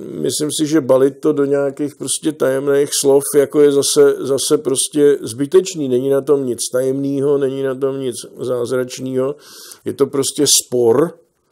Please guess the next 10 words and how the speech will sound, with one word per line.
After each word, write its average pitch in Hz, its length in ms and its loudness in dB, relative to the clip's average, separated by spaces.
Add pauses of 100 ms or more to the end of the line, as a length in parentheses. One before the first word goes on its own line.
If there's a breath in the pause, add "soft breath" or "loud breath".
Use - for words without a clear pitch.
(600)
jo, 123 440 -2 (280)
o 123 120 -2
to, 127 520 2 (520)
eh, 123 720 -2 (240)
kdo 135 580 4
bude 131 420 4
s - 220 -4
čím 123 440 -6
prostě 120 640 -8 (180)
zacházet. 156 800 -8